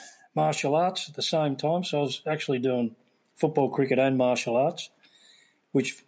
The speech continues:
sent me sideways into some boxing. Uh, fought in the police games, and, um, martial arts-wise, I fought in bare knuckle fights here and in other countries, won three national titles,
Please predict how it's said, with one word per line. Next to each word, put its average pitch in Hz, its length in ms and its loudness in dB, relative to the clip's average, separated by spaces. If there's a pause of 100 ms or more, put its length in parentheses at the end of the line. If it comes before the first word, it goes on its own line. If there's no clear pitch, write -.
(220)
sent 151 400 2
me 127 80 0
sideways 135 580 4
into 127 220 2
some 120 240 2
boxing. 180 560 0 (760)
Uh, 127 160 2
fought 147 280 2
in 147 40 -10
the 127 60 -6
police 135 340 2
games, 147 680 0 (120)
and, 127 360 -2
um, 123 300 0 (640)
martial 151 360 2
arts-wise, 139 440 2
I 123 60 2
fought 127 300 2
in 117 260 0 (380)
bare 135 180 4
knuckle 131 300 0
fights 131 500 0 (500)
here 139 320 2
and 127 160 2
in 120 80 2
other 123 180 2
countries, 139 560 -2 (640)
won 135 240 2
three 135 260 2
national 127 360 0
titles, 135 520 0